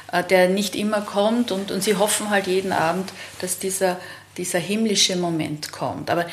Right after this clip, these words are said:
ganz klar differenzieren muss man zwischen verheirateten Paaren und zwischen Single-Männern. Die Single-Männer gehen auf die Jagd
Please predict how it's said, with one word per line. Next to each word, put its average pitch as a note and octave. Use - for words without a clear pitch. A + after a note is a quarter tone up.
ganz C4
klar F3+
differenzieren G#3
muss G3+
man F#3+
zwischen F#3+
verheirateten G3+
Paaren F#3
und G#3
zwischen A3
Single-Männern. E3+
Die -
Single-Männer A3+
gehen F#3+
auf F#3+
die F3+
Jagd E3